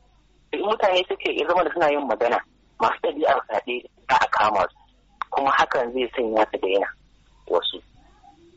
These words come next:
Wasu kuma hakan bai sanya su danna, su daina ba, kila sai sun ga cewa za su zauna a gidan yari na dindindin. Amma akwai wanda in aka kama su lalle suna dainawa. Haka kuma in ya zama ana yin shiru, wanda ibtila'in ya same shi zai dinga jin ɓacin rai a cikin ran,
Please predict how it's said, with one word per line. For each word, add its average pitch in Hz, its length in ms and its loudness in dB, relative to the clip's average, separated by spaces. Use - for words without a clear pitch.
Wasu 135 200 -2
kuma 160 220 2
hakan 180 360 2
bai 156 120 -2
sanya 143 260 2
su 131 80 -10
danna, 135 240 0
su 123 60 -8
daina 131 280 2
ba, 113 80 -2
kila 131 240 -2
sai 120 400 -6
sun 120 140 -2
ga 120 80 -2
cewa 113 260 2
za 117 140 2
su 117 80 -12
zauna 110 200 0
a - 60 -2
gidan 107 180 -4
yari 110 240 0
na - 80 -20
dindindin. - 500 -8
Amma 170 180 6
akwai 196 200 4
wanda 196 160 0
in 190 80 -2
aka 190 180 2
kama 180 280 4
su - 180 -16
lalle 175 300 -2
suna 143 240 0
dainawa. 117 400 0
Haka - 200 0
kuma 190 240 2
in 202 80 2
ya 214 120 0
zama 226 180 2
ana 160 200 4
yin 151 180 -2
shiru, 117 320 0
wanda 208 240 -4
ibtila'in 302 560 -2
ya 104 100 -4
same 120 340 -6
shi - 140 -12
zai 139 180 -8
dinga 127 280 -6
jin 113 280 -6
ɓacin - 440 -2
rai 110 120 0
a - 120 -2
cikin 107 280 -14
ran, 104 220 -6